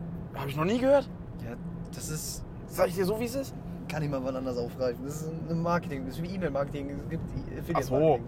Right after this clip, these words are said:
Speaker 1: ja.
Speaker 2: Aber,
Speaker 1: Ah,
Speaker 2: aber
Speaker 1: okay,
Speaker 2: es ist
Speaker 1: ja,
Speaker 2: nicht
Speaker 1: dann weiß ich, glaub ich, was. Ja, okay.
Speaker 2: Ja, okay. Und dann, ähm,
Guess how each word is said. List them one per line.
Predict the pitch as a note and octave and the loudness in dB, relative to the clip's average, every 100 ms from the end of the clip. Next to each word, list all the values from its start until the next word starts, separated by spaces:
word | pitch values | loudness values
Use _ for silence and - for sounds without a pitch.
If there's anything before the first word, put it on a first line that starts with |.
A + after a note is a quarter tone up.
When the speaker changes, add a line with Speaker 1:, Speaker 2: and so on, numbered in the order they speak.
| - | -2
Speaker 1:
ja. | B2 B2 C3+ - - | 6 6 6 2 2
Speaker 2:
Aber, | - F#3+ D3 | 10 12 12
Speaker 1:
Ah, | A2+ | 10
Speaker 2:
aber | F#3 | 10
Speaker 1:
okay, | E3 | 12
Speaker 2:
es | |
ist | D#3 | 12
Speaker 1:
ja, | F3+ | 12
Speaker 2:
nicht | A3+ | 12
Speaker 1:
dann | B3+ | 12
weiß | B3+ A3 | 12 12
ich, | |
glaub | D#3+ D3 | 12 10
ich, | B2 | 8
was. | A#2+ - - - | 2 -2 -4 8
Ja, | D3+ D3 | 10 10
okay. | C#3+ A#2 - - | 8 2 -4 -2
Speaker 2:
Ja, | D#3 | -2
okay. | C3+ A2+ - - - - - - - - - - - - - - - - | -2 -4 -6 -6 -6 -6 -6 -6 -6 -6 -6 -6 -8 -8 -8 -8 -6 -4
Und | C#3 D3+ | -2 4
dann, | D3+ D3 C#3+ | 4 4 0
ähm, | B2+ C3+ C3 B2+ A#2+ A#2 A2+ | 4 6 6 4 2 -2 -2